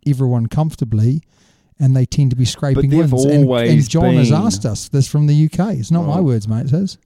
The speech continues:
Speaker 2: <laughs> John
Speaker 1: <laughs>
Speaker 2: from the U K. No, I think with, with that, um, the Blues year in, year out have always had the best team on paper.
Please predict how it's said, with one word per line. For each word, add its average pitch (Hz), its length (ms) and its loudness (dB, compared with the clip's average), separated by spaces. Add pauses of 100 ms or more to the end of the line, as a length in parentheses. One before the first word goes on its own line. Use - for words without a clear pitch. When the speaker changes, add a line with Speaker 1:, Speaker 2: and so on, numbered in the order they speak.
(200)
Speaker 2:
<laughs> 160 840 -6
John 127 380 0 (480)
Speaker 1:
<laughs> - 420 -8
Speaker 2:
from - 180 -12
the 117 80 -8
U 117 100 -8
K. 104 180 -6 (280)
No, 151 260 -2
I 190 160 -4
think 123 500 -8 (340)
with, 131 440 -6 (120)
with 113 240 -8 (120)
that, 113 300 -6 (600)
um, 104 640 -4 (1040)
the 117 120 -4
Blues 117 540 -4
year 113 260 0
in, 107 80 -4
year 104 280 -4
out 101 240 -6 (240)
have 98 260 -8 (160)
always 101 540 -2
had 95 420 -6 (460)
the 101 80 -8
best 101 260 -6
team 104 180 -6
on 92 140 -10
paper. - 400 -6